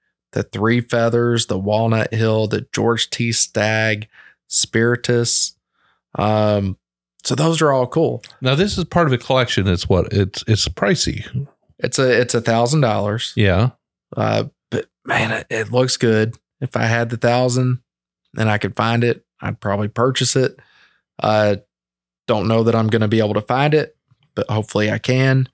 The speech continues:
Speaker 1: Uh, the one that jumps out to me, though, is the Golden Wedding.
Speaker 2: Yeah.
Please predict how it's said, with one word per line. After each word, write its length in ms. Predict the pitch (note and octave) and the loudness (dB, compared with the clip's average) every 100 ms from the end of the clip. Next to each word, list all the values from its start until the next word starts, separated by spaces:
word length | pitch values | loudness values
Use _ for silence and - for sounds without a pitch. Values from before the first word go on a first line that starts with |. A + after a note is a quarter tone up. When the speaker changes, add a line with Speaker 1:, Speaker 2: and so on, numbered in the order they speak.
| _ _ _ _ _ _ - | _ _ _ _ _ _ -4
Speaker 1:
Uh, 360 | G2+ G2+ G2+ G2 | 0 2 2 0
the 180 | A2 | 0
one 200 | B2+ D#3 | 2 2
that 140 | D3+ A#2+ | 2 0
jumps 300 | B2+ B2 B2+ | 0 0 0
out 180 | A2+ - | 0 -2
to 80 | |
me, 180 | G#2+ G#2 | -2 -2
though, 220 | G2+ G2+ | -2 -2
is 140 | G#2 G2 | -2 -4
the 80 | G2+ | -6
Golden 360 | - D2+ - | -8 -10 -12
Wedding. 280 | C#2+ C2+ - - | -14 -14 -8 0
Speaker 2:
Yeah. 280 | G#2 E2+ | 2 2